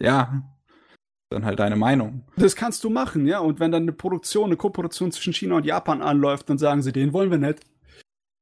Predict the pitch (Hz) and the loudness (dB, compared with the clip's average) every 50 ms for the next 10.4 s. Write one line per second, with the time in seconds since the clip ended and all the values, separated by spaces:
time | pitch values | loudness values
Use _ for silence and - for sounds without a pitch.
0 | _ _ _ _ _ _ _ _ _ _ _ _ _ _ _ _ _ _ _ _ | _ _ _ _ _ _ _ _ _ _ _ _ _ _ _ _ _ _ _ _
1 | - - - - - - - 165 147 123 - _ - 113 104 - - - - 123 | -8 -8 -6 -6 -4 2 2 4 4 2 -2 _ -8 -8 -8 -8 -6 -2 2 2
2 | 113 110 117 113 113 117 113 127 113 - 127 120 123 117 113 113 113 110 123 - | 2 2 0 -2 -2 -4 -8 -8 -4 0 0 0 0 0 -2 -6 -6 -8 -10 -10
3 | - - 117 123 120 - 123 117 - 120 110 - 120 110 120 113 113 110 135 - | -10 -6 -6 -4 -2 -2 -2 -2 -2 -4 -4 -2 0 0 2 2 2 0 0 0
4 | 113 98 101 104 - - 107 - - 101 101 104 98 98 104 101 - - - - | -2 -4 -4 -4 -6 -8 -10 -8 -4 -4 0 0 2 2 0 -2 -4 -8 -14 -8
5 | - 104 104 104 101 101 - - - - - - - - 131 - 113 - 143 143 | -4 -2 0 0 0 0 -2 -4 -6 -10 -10 -10 -10 -8 -4 -2 2 2 4 2
6 | 160 - 131 - - - - 131 151 135 - - - 254 240 226 - - - 202 | 2 0 -4 -10 -12 -12 -12 -12 -10 -10 -10 -6 -4 -2 -2 -2 -4 -6 -4 -4
7 | 208 190 190 156 - - 175 180 185 175 - 160 156 151 151 143 147 143 143 147 | -2 -2 -2 -2 -4 -4 -4 -2 -2 -2 -2 -2 -2 -2 -4 -4 -2 0 0 2
8 | 139 135 127 110 107 110 110 117 131 - - - - - - - - - _ _ | 2 2 0 0 -2 -2 -2 -2 -4 -6 -10 -16 -14 -14 -14 -16 -18 -20 _ _
9 | - 127 131 123 120 120 120 117 117 117 117 113 117 117 110 113 - 117 117 - | 2 4 4 4 4 4 4 2 2 2 2 0 0 0 -2 -2 -2 -4 -4 -2
10 | - 127 117 113 113 110 110 107 | -2 0 0 2 0 0 -4 -6